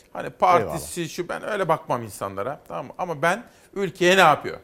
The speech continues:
Speaker 1: Şimdi benim gözümde iyi şeyler yapıyorsunuz. Mesela ben dün Ankara'yla da konuştum, Tunceli'yle de konuştum.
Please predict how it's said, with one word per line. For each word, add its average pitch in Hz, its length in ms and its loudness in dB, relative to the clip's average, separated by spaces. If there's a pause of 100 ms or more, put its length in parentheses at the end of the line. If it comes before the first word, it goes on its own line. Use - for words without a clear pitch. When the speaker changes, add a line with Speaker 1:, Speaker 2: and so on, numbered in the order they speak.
(420)
Speaker 1:
Şimdi 107 200 -14
benim 202 240 -2
gözümde 170 320 -4
iyi 170 140 0
şeyler 143 320 4
yapıyorsunuz. 110 440 -4
Mesela 165 300 -4
ben 170 180 -2
dün 165 140 -6 (280)
Ankara'yla 156 560 0
da 147 60 -2
konuştum, 151 460 -10
Tunceli'yle 147 520 -6
de 156 100 -4
konuştum. 143 380 -8